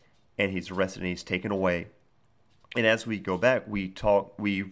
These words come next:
we go back and we take this information because if Lorenzo's the Phantom Weasel, that explains who did it in the past, why Caesar died,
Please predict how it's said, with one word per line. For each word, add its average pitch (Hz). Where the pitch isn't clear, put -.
we 113
go 120
back 95
and 101
we 92
take 113
this 95
information 87
because 90
if 98
Lorenzo's 113
the 98
Phantom 90
Weasel, 101
that 85
explains 87
who 135
did 139
it 151
in -
the 139
past, 90
why 95
Caesar 113
died, 90